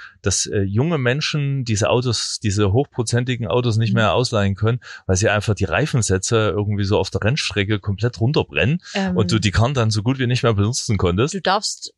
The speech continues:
Speaker 2: A, als Richtlinie gar nicht mit dem Auto auf irgendeine Piste fahren.
Speaker 1: Ja gut, das ist ja
Speaker 2: Das ist
Speaker 1: natürlich noch
Speaker 2: eine.
Speaker 1: was anderes, ja.
Speaker 2: Das, äh, und diese ganz großen X D A R heißen die in der, äh, Kategorie.
Speaker 1: Ja.
Speaker 2: Die gibt's erst ab fünfundzwanzig, äh, gehen die erst raus. Ich weiß nicht, ob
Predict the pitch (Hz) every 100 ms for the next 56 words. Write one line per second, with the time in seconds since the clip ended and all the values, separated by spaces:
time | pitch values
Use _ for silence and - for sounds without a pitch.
0 | _ 190 202 - - 196 - 214 - 208
1 | 202 190 196 196 - 196 190 - 190 202
2 | 190 - - 190 185 185 - 190 - -
3 | 180 247 - 101 131 113 131 135 160 127
4 | 127 120 104 123 214 90 78 82 80 87
5 | - 196 - - 196 190 - 208 214 -
6 | - 220 - 185 185 185 226 - 226 262
7 | 262 226 233 - 208 190 165 233 226 233
8 | 233 240 262 285 208 202 196 190 196 196
9 | 190 190 196 202 208 208 247 311 _ -
10 | - 95 90 107 _ _ - 220 226 -
11 | 170 - - 285 - - - 226 202 202
12 | - 180 180 175 - - _ - 180 180
13 | 165 185 170 - - 160 165 190 208 262
14 | 269